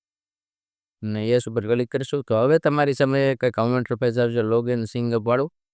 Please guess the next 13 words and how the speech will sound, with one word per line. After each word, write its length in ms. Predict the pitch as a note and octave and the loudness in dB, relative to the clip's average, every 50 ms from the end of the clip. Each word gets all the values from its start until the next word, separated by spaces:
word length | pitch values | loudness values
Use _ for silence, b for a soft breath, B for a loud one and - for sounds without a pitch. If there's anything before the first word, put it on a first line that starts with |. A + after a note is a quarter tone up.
| _ _ _ _ _ | _ _ _ _ _
તો 60 | - | -2
આપણે 220 | A2+ G#2 A#2 A#2 A2+ | 0 2 2 2 2
જો, 240 | A2 B2 A#2+ A#2+ | 4 6 6 6
અ, 360 | A#2 A2+ A2+ A2+ A2+ A2+ A2+ A2 | 6 4 4 4 4 4 2 2
sync 260 | G#2+ - C3+ C3+ C3+ | 0 0 -2 0 0
up 120 | C3+ A#2+ - | 0 0 0
અથવા 280 | - A2+ A2+ - C3+ B2 | -2 -4 0 0 0 0
તો 120 | A2 B2 | 2 2
લોગિન 360 | A#2 A#2 A#2+ A#2+ A#2+ A#2+ A#2 A2+ | 2 2 2 2 0 -2 -2 0
તમારે 260 | A#2 A#2 A2+ G#2+ A2 | 0 0 0 0 -2
કરી 240 | - - A#2+ B2 B2+ | 0 0 2 2 2
લેવાનું 380 | B2+ C3+ C3+ C3+ C3+ C#3 C#3 | 2 2 2 2 2 0 -2
છે. 120 | - - | -4 -6